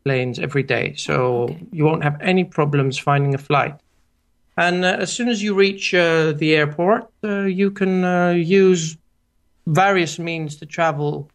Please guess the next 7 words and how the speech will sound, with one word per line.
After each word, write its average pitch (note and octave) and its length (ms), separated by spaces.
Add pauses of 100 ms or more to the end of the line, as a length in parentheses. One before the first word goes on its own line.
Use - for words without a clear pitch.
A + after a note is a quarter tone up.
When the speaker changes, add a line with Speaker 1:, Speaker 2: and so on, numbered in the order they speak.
(220)
Speaker 1:
to D#3 60
transport E3 640 (500)
to D#3+ 60
the D#3+ 80
center F3+ 360
of C#3 120
Athens. E3 480